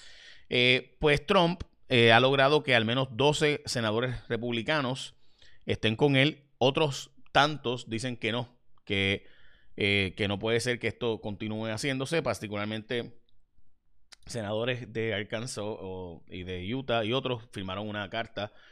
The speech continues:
una, diciéndole básicamente que tiene que irse y que la elección ya pasó. Básicamente esas son noticias más importantes de hoy, no sin antes decirte que recuerda que en Martins Barbecue tienen todavía los navicombos. Y tienen navicombos para diez,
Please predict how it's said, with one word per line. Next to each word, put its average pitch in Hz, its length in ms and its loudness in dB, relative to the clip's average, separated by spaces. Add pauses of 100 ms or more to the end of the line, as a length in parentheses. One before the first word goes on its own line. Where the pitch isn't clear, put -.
(320)
una, 101 400 -4
diciéndole 98 460 -6
básicamente 104 480 -6
que 98 80 -8
tiene 92 200 -8
que 98 140 -6
irse 107 240 -6
y - 20 -6
que 95 60 -10
la 87 80 -6
elección 85 340 -10
ya 87 120 -10
pasó. - 280 -12 (1120)
Básicamente 175 500 0
esas 165 100 0
son 180 80 -2
noticias 175 320 -2
más 175 140 -2
importantes 170 600 -6
de 170 120 0
hoy, 170 260 2
no 139 140 -2
sin 143 180 -2
antes 143 220 -4
decirte 143 480 -2
que 113 100 0
recuerda 123 400 -2
que 117 100 -8
en 107 120 -6
Martins 131 680 -4
Barbecue 107 560 -6 (260)
tienen 107 260 -6
todavía 113 260 -2
los 110 160 -4
navicombos. 87 960 -8 (500)
Y 104 100 0
tienen 127 380 0
navicombos 117 460 0
para 90 240 2
diez, 117 260 2